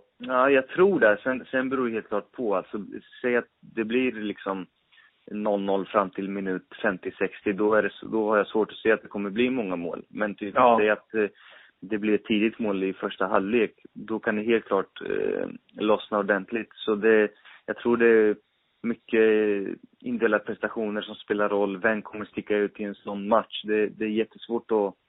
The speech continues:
Speaker 1: att läsa av nu, liksom. Men, eh, det ska bli kul att se, helt klart.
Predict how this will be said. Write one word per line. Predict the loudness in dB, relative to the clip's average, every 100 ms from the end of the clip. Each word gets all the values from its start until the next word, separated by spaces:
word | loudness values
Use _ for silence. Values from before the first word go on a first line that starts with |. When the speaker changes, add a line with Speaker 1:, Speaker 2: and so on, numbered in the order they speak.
| _ _ _ _ -2
Speaker 1:
att | 2
läsa | 2 4 2
av | 2
nu, | 0 -2
liksom. | -4 -8 -12 -12 -8
Men, | -4 -2 -2
eh, | -2 -4 -8 _ _ _ _ _ _
det |
ska | -2 0
bli | 0
kul | 2 2
att | 2
se, | 2 0
helt | 2 0 0
klart. | -4 -4